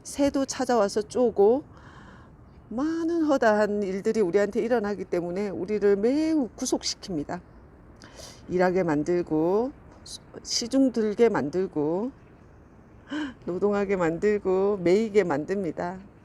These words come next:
어떤 땐 외출했다가 얘 때문에 일찍 와야 되고, 저는 저, 저의 지기들이, 어, "오늘 저녁에 우리 한잔 할까?" 하면 저는 머릿속에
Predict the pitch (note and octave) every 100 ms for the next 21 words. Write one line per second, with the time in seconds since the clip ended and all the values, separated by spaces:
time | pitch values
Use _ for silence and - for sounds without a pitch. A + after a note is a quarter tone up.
0 | - - - F#3 G3 G#3+ G3+ F#3 F#3 F3
1 | - - F3+ - A#3 G#3+ F3+ E3+ E3+ E3
2 | F#3 G#3+ G3 E3+ G3+ - E3+ D#3 F3 F#3
3 | F3+ E3 D#3 F3+ - - - - - -
4 | - - D#3+ E3 F#3+ E3+ - - - -
5 | - - - - - - - - F#3+ F3
6 | F3 D#3+ - E3+ E3+ - G3 F#3+ E3+ E3+
7 | F#3 F3+ - - - - C#3+ D3 E3+ D#3+
8 | D#3 D3+ - E3+ F3+ F3 D#3+ D3 F3 A3+
9 | A3+ A3 A#3+ - G#3+ G#3 G#3+ F#3 F3+ F#3+
10 | - - D3 D#3 D3+ F3 D#3+ D#3 C#3 D3+